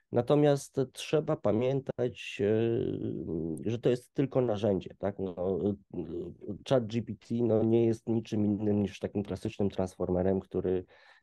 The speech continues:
e, przewiduje, e, z bardzo dużym prawdopodobieństwem, jakie słowo powinno być po, po poprzednim, tak? E, oczywiście, e, w efekcie,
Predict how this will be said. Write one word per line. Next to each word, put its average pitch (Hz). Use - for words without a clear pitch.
e, 107
przewiduje, 104
e, 92
z 90
bardzo 101
dużym 101
prawdopodobieństwem, 95
jakie 101
słowo 98
powinno 92
być 87
po, 92
po 101
poprzednim, -
tak? -
E, 107
oczywiście, 117
e, 101
w 92
efekcie, 101